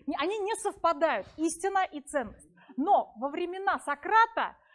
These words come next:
и, а, знание и добродетель совпадают.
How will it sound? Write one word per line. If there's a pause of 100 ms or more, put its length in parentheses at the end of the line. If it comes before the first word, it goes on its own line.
(280)
и,
а,
знание
и
добродетель
совпадают.